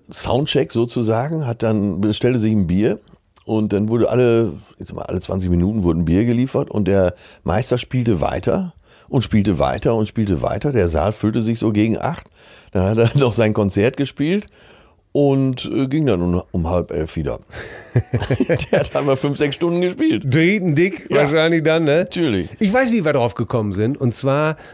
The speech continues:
Speaker 2: Muddy Waters, äh, äh, hat wirklich auf einer, ist wirklich dieses Klischee stimmt.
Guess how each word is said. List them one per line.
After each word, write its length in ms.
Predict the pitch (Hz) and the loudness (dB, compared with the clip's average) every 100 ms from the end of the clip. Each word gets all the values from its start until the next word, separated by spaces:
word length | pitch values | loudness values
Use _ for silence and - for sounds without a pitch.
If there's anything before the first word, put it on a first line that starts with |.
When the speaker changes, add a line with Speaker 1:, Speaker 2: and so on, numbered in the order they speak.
| - | -4
Speaker 2:
Muddy 260 | 120 190 156 | -2 0 0
Waters, 480 | 165 175 160 143 | 0 0 -2 -2
äh, 40 | 165 | -2
äh, 500 | 139 139 135 139 135 120 | 0 2 0 0 0 0
hat 200 | 135 120 | 0 0
wirklich 320 | 208 143 131 | 0 0 -2
auf 140 | 127 | -2
einer, 340 | 127 127 123 - - - | -2 -2 -2 -4 -12 -4
ist 280 | 123 - 135 | -4 -2 -2
wirklich 240 | 190 160 | -2 -2
dieses 260 | 151 131 - | 0 -2 -2
Klischee 380 | 139 110 113 95 | -4 -2 -2 -2
stimmt. 540 | - 101 127 233 - | 0 0 0 -2 -8